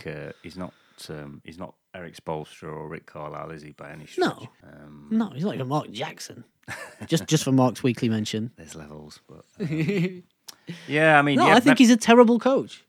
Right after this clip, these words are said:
Speaker 2: and I,
Speaker 1: I
Speaker 2: I've
Speaker 1: don't
Speaker 2: not
Speaker 1: think
Speaker 2: seen
Speaker 1: he's,
Speaker 2: any
Speaker 1: he's not,
Speaker 2: evidence.
Speaker 1: I don't think he's terrible. I
Speaker 2: I,
Speaker 1: just don't think
Speaker 2: I think
Speaker 1: he's
Speaker 2: all his success is off the back of players who knew how to win themselves.
Speaker 1: And Tom Thibodeau's defense
Speaker 2: Yeah.
Speaker 1: in Boston.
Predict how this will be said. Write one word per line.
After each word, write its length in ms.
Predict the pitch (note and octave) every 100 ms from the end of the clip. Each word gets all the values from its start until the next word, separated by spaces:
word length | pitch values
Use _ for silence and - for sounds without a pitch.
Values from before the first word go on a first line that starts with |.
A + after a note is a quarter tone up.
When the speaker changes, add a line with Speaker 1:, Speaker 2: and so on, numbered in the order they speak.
| -
Speaker 2:
and 140 | E3
I, 40 | F#3
Speaker 1:
I 40 |
Speaker 2:
I've 60 | F3+
Speaker 1:
don't 80 | F#3+
Speaker 2:
not 80 | G3
Speaker 1:
think 40 |
Speaker 2:
seen 100 | G3+
Speaker 1:
he's, 80 | G3
Speaker 2:
any 100 | A3
Speaker 1:
he's 60 | G3+
not, 80 | B3
Speaker 2:
evidence. 100 | A3+
Speaker 1:
I 40 |
don't 100 | -
think 120 | A2
he's 140 | - -
terrible. 540 | - - G2+ G2+ D#2
I 40 | E2
Speaker 2:
I, 40 |
Speaker 1:
just 160 | A2 -
don't 220 | F#2 D#2
think 200 | - F2
Speaker 2:
I 40 | G#3+
think 120 | A3
Speaker 1:
he's 40 | G#3
Speaker 2:
all 100 | B3
his 140 | A#3
success 420 | B3 - A#3+ A3
is 100 | E3+
off 140 | D#3+ -
the 80 | C3
back 280 | E3+ E3+
of 120 | D#3 -
players 400 | E3+ F#3 E3 C#3+
who 80 |
knew 360 | C#3+ C3 C#3+ D3+
how 200 | C3+ C#3+
to 140 | C#3
win 200 | B2 D3
themselves. 560 | D3 C3+ - D#3+ A#2+ G#2
Speaker 1:
And 100 | F#2
Tom 200 | F2 D2+
Thibodeau's 440 | - D2 D2+ D2+
defense 560 | - D#2+ - C2+ C2+ -
Speaker 2:
Yeah. 220 | F#3 B3 B2+
Speaker 1:
in 40 |
Boston. 460 | D2+ - - D#3